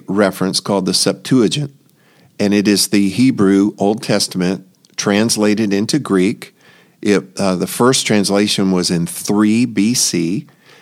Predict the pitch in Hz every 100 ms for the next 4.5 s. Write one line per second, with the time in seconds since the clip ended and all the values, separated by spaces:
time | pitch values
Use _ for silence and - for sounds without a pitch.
0 | _ - 101 95 98 95 - 104 87 92
1 | 87 - - 117 117 139 135 143 98 107
2 | 113 135 - - 101 90 90 95 127 -
3 | - _ _ _ _ - 90 92 95 95
4 | 90 95 90 98 95